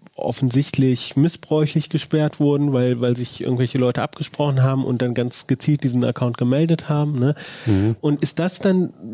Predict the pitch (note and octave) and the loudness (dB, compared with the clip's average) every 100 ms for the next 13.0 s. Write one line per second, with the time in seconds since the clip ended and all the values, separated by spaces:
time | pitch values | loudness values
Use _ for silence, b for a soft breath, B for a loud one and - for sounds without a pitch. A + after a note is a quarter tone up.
0 | D#3+ D#3+ D#3+ - G3 - C3+ D3 G3 G#3 | -10 -4 -4 0 -2 0 -2 0 2 2
1 | F3+ D#3 - D#3 - D#3 C#3+ C#3+ - C3+ | 2 0 -2 -2 0 2 2 2 0 2
2 | C#3 C3+ C3+ A2+ A#2+ A2+ A#2 B2 - - | 2 2 0 2 2 0 0 -4 -4 -10
3 | - - C3+ E3+ E3 D#3+ - C3+ C3 D3 | -6 -4 2 2 2 0 0 2 4 4
4 | D#3+ D#3 C3+ C3 - C3+ F#3 E3+ C3+ C3 | 4 2 2 2 0 2 0 0 2 4
5 | B2+ C3 C3+ B2+ B2+ - B2 B2 A#2 A#2 | 4 4 4 4 2 0 0 2 2 0
6 | B2 B2+ _ B2 A2+ C#3+ F3+ F3 E3 E3 | -4 -10 _ -6 -2 0 2 2 2 2
7 | D#3+ D3+ D3+ D3+ C3 A2 - G#2 G2 - | 2 2 2 2 2 0 -2 -4 -4 -2
8 | A#2 G#2 G#2+ B2 F3 F#3+ F#3 F3 - C3+ | -2 -2 0 2 4 4 4 0 0 2
9 | C3 B B B B _ B2+ - C3+ C3+ | 0 B B B B _ -4 -2 2 4
10 | C3 - - _ _ D#4 D#4 B3+ A#3 A#3 | 4 0 -10 _ _ -20 -20 -20 -20 _
11 | _ _ - A2 _ - C3+ C3 G#2+ - | _ _ -8 -8 _ -14 -2 0 0 -6
12 | _ - E3+ E3+ - F3 C#3+ C#3 D#3 | _ -16 -16 -18 -12 -2 0 2 2